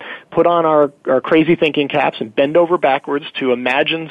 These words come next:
some way to confer this power upon the federal government, we'll do it. In fact, we're obliged to do it, according to Chief Justice Roberts in his opinion,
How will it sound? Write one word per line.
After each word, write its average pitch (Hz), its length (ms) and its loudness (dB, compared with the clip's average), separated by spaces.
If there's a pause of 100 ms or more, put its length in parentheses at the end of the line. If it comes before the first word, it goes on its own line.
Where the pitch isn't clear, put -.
some 156 220 0
way 151 440 2
to 131 180 0
confer 135 380 2
this 147 160 2
power 135 320 2
upon 135 240 -2
the 139 60 -4
federal 139 300 2
government, 139 380 0
we'll 139 160 4
do 135 180 2
it. 170 80 0
In 156 80 -10
fact, 151 240 0
we're 160 120 0
obliged 139 640 -2
to 143 80 0
do 117 180 0
it, 143 100 2
according 127 340 0
to 117 60 -2
Chief 139 200 -2
Justice 127 340 -2
Roberts 123 340 -2
in 120 80 -4
his 123 140 0
opinion, 131 420 -2